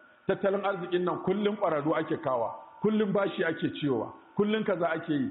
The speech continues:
amma talaucin nan kullum ƙaruwa yake yi. Ka duba duk basussukan nan da ake ciyowa,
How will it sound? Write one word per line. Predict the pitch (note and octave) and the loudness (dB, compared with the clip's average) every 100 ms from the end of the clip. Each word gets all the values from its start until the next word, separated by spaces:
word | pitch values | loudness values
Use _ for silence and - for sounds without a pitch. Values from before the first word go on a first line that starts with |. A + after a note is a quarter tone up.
| - - | -6 -6
amma | C#3 D#3+ F3 | -4 0 0
talaucin | F#3 F#3+ F3+ E3+ | 2 0 0 -2
nan | E3 - | -2 0
kullum | E3 E3 E3 | 0 0 -2
ƙaruwa | C#3+ B2 B2 | -4 0 0
yake | B2 B2 | 0 -4
yi. | G#2+ F2+ - _ _ _ _ | -8 -8 -20 _ _ _ _
Ka | D3 | 0
duba | G3+ E3 | 2 2
duk | C#3+ D#3+ | 0 0
basussukan | G3+ F#3+ F#3 F#3+ | -2 -2 -2 0
nan | F#3 | 2
da | F3 | 2
ake | F3 E3 | 2 0
ciyowa, | - E3 C#3+ B2+ | 0 2 2 0